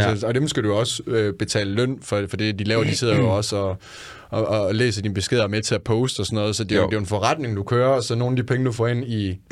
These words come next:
Speaker 1: <clears throat> i annonceindtægter, de går også til
Speaker 2: Ja, ja, til alt
Speaker 1: til,
Speaker 2: muligt.
Speaker 1: til, til alt muligt, ikke? Og, og videreudvikling, så, så det er jo... Øh,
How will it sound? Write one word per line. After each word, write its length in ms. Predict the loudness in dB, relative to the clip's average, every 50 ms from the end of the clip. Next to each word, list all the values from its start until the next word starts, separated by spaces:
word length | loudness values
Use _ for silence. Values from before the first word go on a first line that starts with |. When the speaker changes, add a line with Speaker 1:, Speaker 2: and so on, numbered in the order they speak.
| 0 2
Speaker 1:
<clears throat> 400 | 4 4 6 4 4 2 0 0
i 60 | 0 2
annonceindtægter, 800 | 2 2 2 2 2 2 2 0 0 2 0 0 0 0 -2 -2
de 160 | -2 -2 0
går 320 | 2 4 4 4 4 2
også 160 | 0 -2 -4 -2
til 260 | 0 2 2 2 0 -4 0 2 4
Speaker 2:
Ja, 180 | 4 4 2
ja, 60 | 0
til 120 | -2 -4 -2
alt 160 | -2 0 2
Speaker 1:
til, 100 | 4 4
Speaker 2:
muligt. 340 | 4 4 4 2 0 0 0
Speaker 1:
til, 220 | 0 2 2 2
til 120 | 2 2 2
alt 200 | 2 2 0 0
muligt, 220 | 0 2 2 2
ikke? 140 | 4 4 2
Og, 120 | 2 2 2
og 160 | 0 0 2
videreudvikling, 720 | 2 2 2 2 2 0 0 -2 0 -2 -2 -2 0 0
så, 140 | 0 -2 -2 -2
så 140 | -2 -4 -2
det 100 | -2 0
er 40 | 0
jo... 220 | 0 0 0 0
Øh, 60 | 0